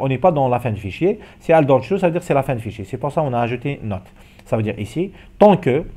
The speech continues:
n'est pas la fin de fichier. Voilà, c'est très important. Tant que n'est pas de fin de fichier,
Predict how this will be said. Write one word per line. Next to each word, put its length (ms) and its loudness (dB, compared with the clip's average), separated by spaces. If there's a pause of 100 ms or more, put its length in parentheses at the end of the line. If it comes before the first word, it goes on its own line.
(160)
n'est 140 2
pas 300 6
la 160 -2
fin 140 0
de 60 -2
fichier. 320 -10 (800)
Voilà, 380 2 (260)
c'est 120 -6
très 200 -2
important. 320 -4
Tant 220 0
que 100 2
n'est 140 2
pas 100 4
de 80 -4
fin 140 -4
de 40 -8
fichier, 440 -4